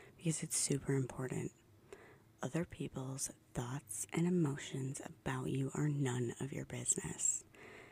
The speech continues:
especially if those thoughts and emotions are negative. There's no use in knowing. There's incredible value in knowing yourself,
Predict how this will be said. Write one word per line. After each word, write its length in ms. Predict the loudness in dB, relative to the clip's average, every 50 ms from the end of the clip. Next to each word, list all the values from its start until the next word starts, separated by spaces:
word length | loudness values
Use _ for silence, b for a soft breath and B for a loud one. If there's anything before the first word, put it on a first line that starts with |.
| B B -6 -2
especially 840 | 0 0 0 0 0 0 -2 0 0 0 0 2 2 2 0 -2 -4
if 160 | -6 -6 -4
those 240 | -4 -4 -2 -2 -2
thoughts 280 | 0 0 0 0 0 0
and 100 | 2 2
emotions 680 | 2 2 0 -2 -4 -4 -2 0 0 0 0 0 -2 -4
are 160 | -4 -4 -2 -2
negative. 560 | -2 -2 -2 -2 -2 -2 -2 -2 -2 -4 -6 -8 -10 -16 -20 B B B B B B B B B B B B B B -4 -2
There's 240 | 0 0 4 6
no 140 | 6 8 8
use 340 | 6 6 6 4 4 4 2
in 140 | 4 4 4
knowing. 480 | 4 4 2 0 0 -2 -2 -4 -4 -6 -12 -20 -20 -20 B B B B B B B B B -6 -2
There's 420 | 0 2 2 2 0 0 -2 -2 -4 -8 -6 0
incredible 680 | 2 2 2 2 0 -2 -4 -2 -2 0 0 0 0
value 540 | 0 -2 -2 0 0 0 0 0 0 -2 -2 0
in 180 | 0 2 2
knowing 340 | 4 4 4 4 2 2 2
yourself, 840 | 2 0 -2 -4 -4 -4 -4 -4 -4 -4 -6 -8 -12 -14 -14 -16 -18